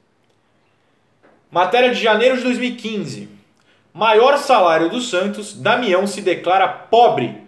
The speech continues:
para convencer o juiz. O jogador recebia seiscentos e cinquenta mil reais por mês pra fazer onze gols em quarenta e quatro jogos. E se declarou pobre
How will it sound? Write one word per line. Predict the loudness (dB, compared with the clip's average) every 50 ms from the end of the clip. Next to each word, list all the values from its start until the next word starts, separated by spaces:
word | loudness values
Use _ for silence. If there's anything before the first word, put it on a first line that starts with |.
| _
para | -4 -2 -2 -2 -4
convencer | -4 -6 -8 -8 -8 -10 -12 -12 -10 -8 -8 -8
o | -8
juiz. | -10 -14 -16 -16 -18 -20 -20 -20 -20 _ _ _ _ _ _ _ _ _ _ _ _ _ _ _ _ _ _ _ _ _ -6
O | -2
jogador | 0 2 2 4 4 4 2
recebia | 2 0 0 0 -2 -2 -2 -2 -2 0 0 -2 -2 -6 -14 -20 -20 _ _ _ _ _ _ _ _ _ _ _ _ _ _ _ _ _ _ _
seiscentos | -16 -6 -2 -2 0 0 -2 -4 -6 -2 -2 -2 -2 -4 -6 -10 -8 -8 -6
e | -6 -8
cinquenta | -8 -8 -8 -8 -10 -6 -4 -4 -4 -4 -4 -4 -6 -6
mil | -6 -6 -8 -8
reais | -6 -4 -4 -4 -4 -4 -8 -10
por | -14 -14 -14 -14
mês | -12 -12 -10 -10 -12 -12 -14 -18 -20 -20 _
pra | -12 -12 -12
fazer | -10 -10 -10 -10 -10 -10 -12 -12 -14 -14 -16
onze | -16 -14 -14 -14 -14 -14
gols | -14 -14 -14 -14 -16 -18 -20 -20 -18
em | -14
quarenta | -14 -14 -14 -14 -16 -18
e |
quatro | -18 -18 -18 -18 -18 -18
jogos. | -18 -18 -18 -20 -20 -20 -20 -20 _ _ _ _ _ _ _ _ _
E | -20 -18
se | -16 -14 -6
declarou | -4 -4 -2 -2 -2 -2 0 0 0 0 -2 -4 -8 -20 -20 _ _ _ _ _ _ _ _ _ _ _ _ _ _ _ _ _ _ _
pobre | 2 4 4 4 2 0 -2 -4 -6 -10 -16 -20